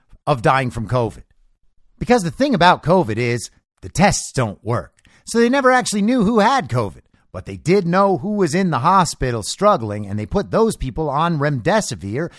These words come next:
and then put them on a ventilator, which means they're gonna die. They also counted covid deaths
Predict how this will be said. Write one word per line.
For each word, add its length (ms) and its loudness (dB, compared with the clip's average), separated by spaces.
and 140 -2
then 140 -2
put 180 0
them 140 -2
on 120 2
a 40 0
ventilator, 520 -2
which 180 -16
means 180 -4
they're 80 0
gonna 180 0
die. 440 2
They 100 2
also 300 4
counted 400 0
covid 420 0
deaths 420 -4